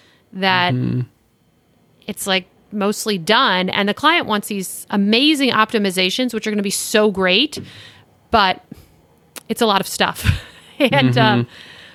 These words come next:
Speaker 1: I feel good about it. I feel like all of the really hard, like, "Is this even gonna work?" details are worked out.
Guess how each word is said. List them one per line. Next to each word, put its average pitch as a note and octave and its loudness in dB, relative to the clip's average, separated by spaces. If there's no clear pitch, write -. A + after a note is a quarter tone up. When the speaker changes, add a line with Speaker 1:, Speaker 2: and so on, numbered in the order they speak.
Speaker 1:
I C4 2
feel F4 2
good C#4 2
about D4+ 2
it. G4 0
I B3 -2
feel D#4 -2
like E4 0
all C4+ 4
of B3 0
the B3+ 0
really A#3 2
hard, A3 2
like, F#3 -2
"Is F4 -2
this A#4 2
even G4 0
gonna F4 0
work?" C#4+ 0
details C#4 0
are G#3+ 0
worked G3+ -2
out. G3+ 2